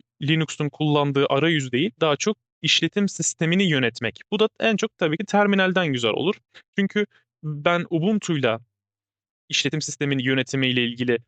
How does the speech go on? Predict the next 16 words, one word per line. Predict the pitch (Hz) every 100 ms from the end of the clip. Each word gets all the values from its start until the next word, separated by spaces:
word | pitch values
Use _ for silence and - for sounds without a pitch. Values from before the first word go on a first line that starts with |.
| _
arayüzden | 139 143 185 143 131
bir | 123
şeyler | 135 120
anlattığımda | 117 117 - 127 127 196 - _ _ _ _ _ -
atıyorum | - 190 175 202 -
Arch | 151 156 - - - -
Linux'a | 139 127 -
geçtiğinizde | 113 120 - 120 123 165
ya | 160
da |
Tails'e | - 185 175 143 - 123
geçtiğinizde | 120 - 117 127
ya |
da | 135
Kubuntu'ya | - 147 165 135 113
geçtiğinizde | 117 - 117 123